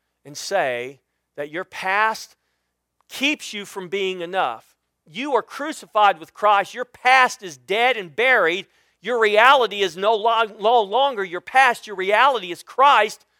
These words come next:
resurrected in glory and power. And if you were crucified with him, if you by faith received what he gave you by grace, then you have been brought up into Christ, and now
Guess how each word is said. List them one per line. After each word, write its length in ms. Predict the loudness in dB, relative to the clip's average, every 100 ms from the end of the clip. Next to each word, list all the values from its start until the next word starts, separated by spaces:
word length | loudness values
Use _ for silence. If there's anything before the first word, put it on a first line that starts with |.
| _ _ _
resurrected 800 | 4 4 4 2 4 4 0 -10
in 140 | -10 -8
glory 460 | 4 4 4 0
and 140 | -4 -6
power. 460 | 0 4 4 4
And 100 | 0
if 140 | -6 -12
you 140 | -14
were 180 | -8 -10
crucified 680 | -8 -10 -10 -8 0 0 -2
with 160 | -8
him, 340 | -8 -6 -6 -8 _ _ _
if 160 | -12 -10
you 120 | -6
by 240 | 2 4
faith 460 | 4 2 2 2 0
received 480 | -10 -10 -8 -8 -2
what 160 | -2
he 160 | -2 -10
gave 340 | -2 0 0
you 120 | -2 0
by 200 | 0 0
grace, 520 | -2 2 2 0 -8 _ _ _
then 200 | -6 -4
you 160 | -2
have 240 | 4 4 4
been 160 | -2
brought 320 | 0 4 4 4
up 180 | 0
into 200 | -4 -6 -8
Christ, 580 | 2 4 6 2 -2 -18 _ _
and 280 | -4 -4 0
now 680 | 4 6 6 6 4 0